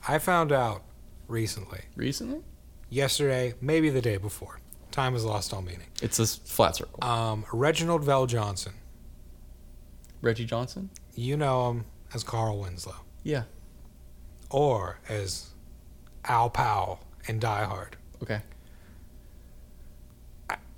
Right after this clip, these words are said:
Speaker 1: when, I guess when he auditioned for his part in Die Hard, and you've seen what he looks like in Die Hard.
Speaker 2: Right.
Speaker 1: He was thirty-one years old.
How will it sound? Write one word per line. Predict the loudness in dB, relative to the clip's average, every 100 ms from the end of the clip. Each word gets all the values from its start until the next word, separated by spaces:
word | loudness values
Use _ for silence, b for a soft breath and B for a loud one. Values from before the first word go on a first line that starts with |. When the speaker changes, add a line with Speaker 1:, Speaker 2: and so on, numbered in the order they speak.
| -6
Speaker 1:
when, | 2 2 2
I | 2
guess | 4 4
when | 4
he | 6
auditioned | 6 6 4 6 4 2
for | 6 8
his | 8
part | 6 4 6
in | 4
Die | 6 8 8
Hard, | 8 6 2 -4 -18 -18 -18 -20 -18 -18 -12 -2
and | 0
you've | 2
seen | 4 6
what |
he | 6
looks | 4 2
like | -2
in | -4
Die | -8
Hard. | -10 -12 -12 -6
Speaker 2:
Right. | -4 -4 -8 B B B -18 -10
Speaker 1:
He | -2
was | 0 2
thirty-one | 4 6 6 6 4 4
years | 2 0
old. | 0 0